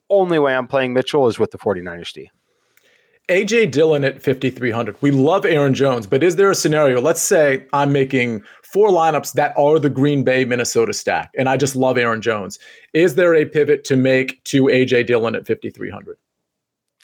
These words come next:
Speaker 1: There is. Uh, so how I'm playing Aaron Jones is by himself and with Aaron Rodgers, just because I think it's gonna be heavy pass volume to him.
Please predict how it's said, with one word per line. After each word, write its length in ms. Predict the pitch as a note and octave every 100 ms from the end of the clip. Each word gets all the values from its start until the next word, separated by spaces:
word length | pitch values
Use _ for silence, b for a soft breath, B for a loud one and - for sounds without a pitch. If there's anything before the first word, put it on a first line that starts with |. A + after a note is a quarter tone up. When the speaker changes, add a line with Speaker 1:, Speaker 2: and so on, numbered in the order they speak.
| b b
Speaker 1:
There 200 | - D3+
is. 540 | C#3+ C#3+ G3 B3 - -
Uh, 580 | - C#3+ B2+ A#2+ A2 G2+ _ _
so 500 | - F#3+ D#3 D3+ - _
how 240 | - F#3+ F#3+
I'm 220 | D3 F#3
playing 340 | - F3+ F3
Aaron 220 | D3+ D3 A#2+
Jones 600 | B2+ C#3 F#3+ - - -
is 340 | D#3 C#3 B2+
by 240 | - C#3+ D3+
himself 560 | D3+ - D3 C#3 - - _
and 480 | D3 C#3+ C#3+ D3 C#3+ C#3+
with 180 | C#3 C#3
Aaron 220 | C3+ B2+
Rodgers, 460 | A#2 A#2 D#3 F3+ -
just 200 | A#2 -
because 240 | C3+ B2
I 100 | A#2
think 160 | B2 A#2
it's 120 | -
gonna 140 | B2
be 100 | A2+
heavy 200 | A2+ A2+
pass 300 | A2 A2 A2
volume 320 | - B2 B2+ B2
to 160 | C#3+
him. 140 | C#3+